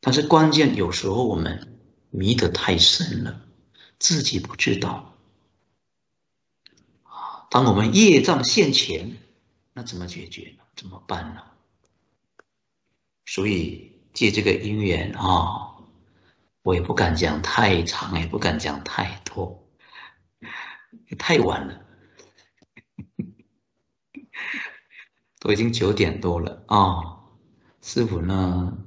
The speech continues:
只能互相来鼓励。那我们要怎么样来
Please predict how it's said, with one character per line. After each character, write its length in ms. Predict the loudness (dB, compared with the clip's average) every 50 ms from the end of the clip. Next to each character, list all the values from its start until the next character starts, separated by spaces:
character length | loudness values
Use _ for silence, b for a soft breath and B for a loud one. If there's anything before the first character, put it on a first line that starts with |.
| -14 -10 -6
只 100 | -4 -2
能 300 | -2 -2 0 0 0 0
互 200 | 2 4 4 6
相 300 | 6 6 6 6 6 6
来 180 | 4 2 0 0
鼓 260 | -2 -2 -2 -2 -4
励。 460 | -4 -4 -4 -6 -8 -10 -16 -20 -20 _ _ _ _ _ _ _ _ _ _ _ _ _ _ _ _ _
那 140 | 0 0 2
我 120 | 2 2
们 200 | 2 2 4 4
要 100 | 4 4
怎 160 | 4 2 0
么 140 | 0 0 0
样 240 | 2 2 2 0 0
来 600 | -2 -4 -6 -8 -8 -10 -10 -12 -14 -18 -20 -20